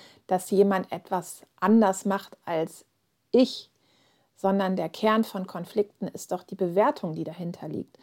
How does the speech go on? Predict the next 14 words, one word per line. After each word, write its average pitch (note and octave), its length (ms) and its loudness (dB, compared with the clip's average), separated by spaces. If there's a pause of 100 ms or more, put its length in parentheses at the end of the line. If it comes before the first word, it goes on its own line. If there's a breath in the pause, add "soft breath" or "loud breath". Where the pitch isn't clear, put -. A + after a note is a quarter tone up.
(340 soft breath)
Und F#3+ 100 -4
die G3+ 60 2
Bewertung G3+ 600 4
ist - 320 -2
doch, A3+ 260 -2 (100)
der G#3+ 340 6
oder G#3 160 6
die G#3+ 220 4
macht G#3 300 0
das F#3+ 180 -2
so G#3 120 2
und B3+ 200 4
so C4+ 360 0 (680)
und G#3+ 540 4